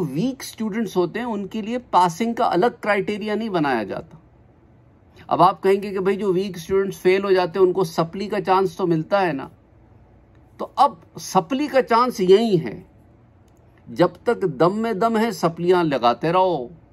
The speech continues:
और सप्ली कैसे लगाओगे? तौबा से, बारी ताला गलती हो गई माफ़ कर दे। लेकिन जब एक दफ़ा ये चैप्टर क्लोज हो गया तो फिर यहाँ वापसी नहीं है।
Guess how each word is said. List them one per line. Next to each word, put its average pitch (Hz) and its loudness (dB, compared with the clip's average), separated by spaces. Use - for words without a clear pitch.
और 143 -2
सप्ली 165 -4
कैसे 220 0
लगाओगे? 208 4
तौबा 156 2
से, 160 -6
बारी 190 4
ताला 220 4
गलती 180 0
हो 208 -2
गई 208 -4
माफ़ 151 0
कर 151 -4
दे। 139 -6
लेकिन 165 -4
जब 190 -6
एक 190 0
दफ़ा 156 -2
ये 156 0
चैप्टर 190 -2
क्लोज 185 4
हो 143 -2
गया 101 -10
तो 190 6
फिर 294 2
यहाँ 185 4
वापसी 165 0
नहीं 160 2
है। 82 -12